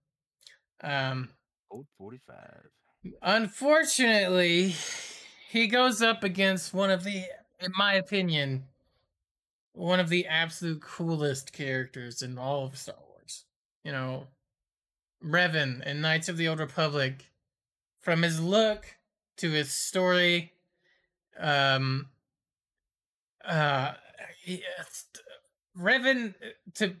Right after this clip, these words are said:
Speaker 1: to his, like, conflict between light and dark, or their, their conflict, I should say, uh, between light and dark is,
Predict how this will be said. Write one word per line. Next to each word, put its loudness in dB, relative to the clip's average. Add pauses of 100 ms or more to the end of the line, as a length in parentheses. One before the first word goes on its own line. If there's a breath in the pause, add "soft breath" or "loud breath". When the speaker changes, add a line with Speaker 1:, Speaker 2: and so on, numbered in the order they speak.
Speaker 1:
to 0
his, 0
like, 0
conflict 0
between -2
light 2
and -4
dark, -4 (160)
or -8
their, -2 (260)
their 2
conflict, -8
I -10
should -16
say, -10 (680 soft breath)
uh, -2
between -4
light 0
and -4
dark -4
is, -12